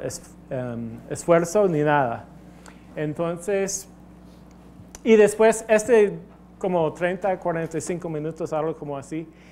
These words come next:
Y después, creo que nosotros, am, bueno, yo me gustaría saber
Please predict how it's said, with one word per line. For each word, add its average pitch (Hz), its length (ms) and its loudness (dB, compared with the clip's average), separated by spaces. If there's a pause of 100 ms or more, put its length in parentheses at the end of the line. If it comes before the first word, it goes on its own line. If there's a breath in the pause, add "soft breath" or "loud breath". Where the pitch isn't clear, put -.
(160 loud breath)
Y 160 120 -4
después, 196 580 0 (100)
creo 190 220 2
que 208 100 2
nosotros, 185 760 -4
am, 143 420 -6 (400)
bueno, 156 240 0
yo 180 460 -2
me 160 160 0
gustaría 175 560 0
saber 165 500 -2